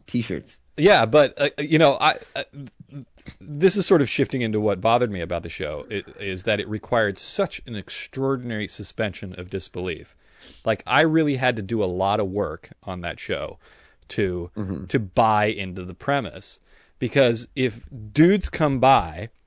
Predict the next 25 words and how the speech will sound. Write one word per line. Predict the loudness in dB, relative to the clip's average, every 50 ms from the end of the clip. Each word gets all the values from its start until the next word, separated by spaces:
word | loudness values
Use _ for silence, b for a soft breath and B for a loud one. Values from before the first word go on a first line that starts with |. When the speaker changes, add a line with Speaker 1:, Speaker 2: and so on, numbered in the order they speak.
| b b b b b b b b b
Speaker 2:
banging | -4 2 4 6 6 6 6 4 4 4 2
on | 2 0
the | 0 0
doors, | 2 2 4 4 2 2 2 2
like, | 0 0 0 -2 _ _ -2
in | 0 0 2 2 0 2 4
real | 6 8 10 10 10 10 10
life, | 10 10 10 10 8 6 4 2 -4 -6
quote | 0 2 2 2 2
unquote, | 0 -2 -2 -2 0 0 0 0 2
they | 2 4
would | 4 4
have | 2 0 -2 0 2
busted | 2 2 2 2 0 0 2
in | 2 2 2 0 -2 -2 -4 -8 -10 _ _ _ _ _ _ _ _ _ _ _ -4
and, | -2 0 0 0 -2 -4 -6 -10 _
Speaker 1:
Yeah. | 0 0 0 0 -2 -6 -8
Speaker 2:
you | -6 -4
know, | -2 0 0 -2 -4 -6 -12 -18 _
t-, | -20 -20 -16
t-, | -12 -12 -10 -8
rounded | -2 4 6 6 8 6 6 4 4 4
them | 2 4 6
up | 6 6 6 4 2 0
and, | -2 0 0 0 -4 -6